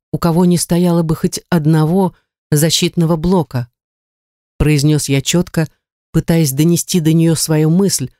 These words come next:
насколько Майя уникальна. «Но ты моя Дейра. Это невероятно».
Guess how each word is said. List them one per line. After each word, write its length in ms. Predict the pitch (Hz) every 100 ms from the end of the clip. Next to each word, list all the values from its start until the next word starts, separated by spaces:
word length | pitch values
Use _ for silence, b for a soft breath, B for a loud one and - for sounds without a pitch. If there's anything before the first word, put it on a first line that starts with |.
| _ _ _
насколько 880 | 143 143 - - 151 170 165 180 170
Майя 460 | 147 147 151 156
уникальна. 800 | - 185 165 - 165 139 135 143 - _ _ _ _ _ _ _ -
«Но 180 | 135 - -
ты 220 | 185 165
моя 340 | 135 131 156
Дейра. 560 | 135 147 180 151 127 120 _ _ _ _ _ _ _ _ _
Это 280 | 143 - 139
невероятно». 840 | 135 127 127 127 143 131 135 139